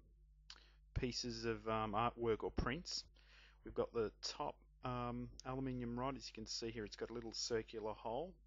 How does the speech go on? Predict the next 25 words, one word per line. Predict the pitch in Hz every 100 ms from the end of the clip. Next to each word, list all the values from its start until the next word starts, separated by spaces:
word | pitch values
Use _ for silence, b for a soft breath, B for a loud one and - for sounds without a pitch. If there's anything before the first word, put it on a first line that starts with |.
| - -
used | 113 104
to | -
place | - - 110 110 120
it |
in | 110 113
the | 117
wall. | 113 131 165 220 - - - - - - - - - - - - - -
And | 123
we've | 120 113
got | 120 -
these, | 117 117 113 127
um, | 120 120 120 - - - - - b b b -
plastic | - - - -
clips | - 160 165 - -
that | 135
actually | 147 - - 160 147 135 127 123 b b b b
attach | - - 123 - -
to | 139
the | 123 117 110 -
top | - 131 131 -
and | 123
bottom | 120 113 117
of | 117 110
the | -
print | - - 107 110 - -